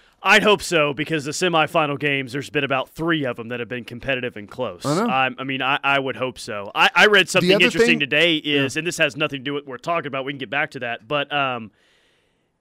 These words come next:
Speaker 1: you know, future betting in college football is down right now because there's no real parity at the top.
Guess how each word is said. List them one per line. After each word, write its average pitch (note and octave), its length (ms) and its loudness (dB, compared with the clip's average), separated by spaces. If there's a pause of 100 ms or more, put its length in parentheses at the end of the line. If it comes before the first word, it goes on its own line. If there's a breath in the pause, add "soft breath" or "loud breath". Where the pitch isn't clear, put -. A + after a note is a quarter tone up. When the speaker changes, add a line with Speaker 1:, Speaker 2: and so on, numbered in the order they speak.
(160)
Speaker 1:
you F#3 140 4
know, D#3+ 160 4
future G#3 520 -2
betting G#3+ 360 4
in E3 140 0
college D#3+ 380 0
football G3+ 600 -4
is D#3 440 0
down C#3 420 0
right F#3 220 0
now G3+ 420 -2 (100)
because D#3 520 -2
there's C3+ 680 0
no C#3+ 480 -2
real C#3+ 240 -2
parity C#3 400 0
at A#2+ 80 -8
the - 80 -12
top. A#2 400 -6